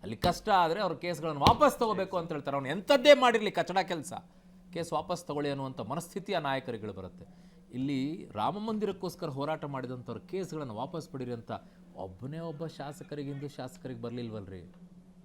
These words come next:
ನಾಚಿಕೆ ಅನ್ಸಲ್ವಾ? ಯಾರ ಗಮನಕ್ಕೂ ಬರ್ಲಿಲ್ವಾ? ಶೇಮ್, a shameful ಅಂತ ಅನಿಸ್ತಾ ಇದೆ.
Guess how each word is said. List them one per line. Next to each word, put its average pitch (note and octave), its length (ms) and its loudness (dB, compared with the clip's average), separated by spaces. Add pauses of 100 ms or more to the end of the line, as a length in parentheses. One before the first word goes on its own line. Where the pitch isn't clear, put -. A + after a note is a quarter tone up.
ನಾಚಿಕೆ A#2+ 420 -6
ಅನ್ಸಲ್ವಾ? F#2 840 -6 (640)
ಯಾರ A#2+ 160 2
ಗಮನಕ್ಕೂ A#2 520 -2
ಬರ್ಲಿಲ್ವಾ? F#2+ 840 -6 (840)
ಶೇಮ್, C#3+ 520 -2 (760)
a C3+ 60 -6 (140)
shameful C#3+ 520 -2 (200)
ಅಂತ A#2 160 -12
ಅನಿಸ್ತಾ G#2 380 -8
ಇದೆ. - 320 -14